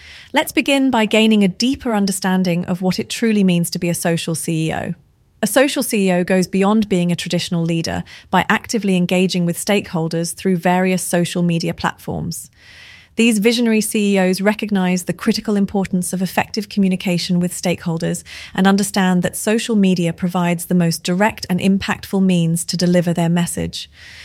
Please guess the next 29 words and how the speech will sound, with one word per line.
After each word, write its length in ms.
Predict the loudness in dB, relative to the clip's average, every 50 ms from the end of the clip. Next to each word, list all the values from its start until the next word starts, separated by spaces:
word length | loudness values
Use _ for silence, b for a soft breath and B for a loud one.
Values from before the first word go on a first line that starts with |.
| B B B
By 140 | 2 2 4
harnessing 520 | 4 4 4 4 2 2 0 0 0 0
the 100 | 0 -2
power 400 | -2 -2 -2 0 2 2 2 2
of 100 | 0 -2
social 360 | -2 -2 -2 -2 0 0 0
media, 460 | 2 2 2 2 2 2 0 0 0 -2 B B B B B B
social 380 | B -2 0 0 0 0 -2 -4
C 340 | -4 -4 -4 -2 -2 0 0
E 180 | 0 0 0
Os 120 | 0 -2 0
can 180 | 2 2 2
build 300 | 4 4 2 2 0 -2
trust, 580 | -4 -4 0 0 0 0 -2 -8 -10 -10 -10 -12 B B B B B B B
enhance 440 | 4 4 6 6 4 2 2 2 2
their 160 | 2 2 2
reputation, 720 | 2 0 -2 -2 -2 0 0 0 0 0 0 0 0 -2 B B B B B B B B
and 100 | 2 4
establish 480 | 4 2 2 2 2 2 2 0 0 2
their 180 | 2 2 2
company 600 | 2 0 0 0 2 2 0 0 2 0 0 -2 -4 -4
as 120 | -4 -2
a 60 | -2 -4
trusted 540 | -4 -2 -2 -2 -2 -2 -4 -4 -4 -4
thought 320 | -2 2 2 2 2 2 2
leader 300 | 2 2 2 2 2 2 2
in 100 | 2 4
the 140 | 4 4
industry. 640 | 2 2 2 0 -2 -6 -6 -6 -6 -8 -8 -10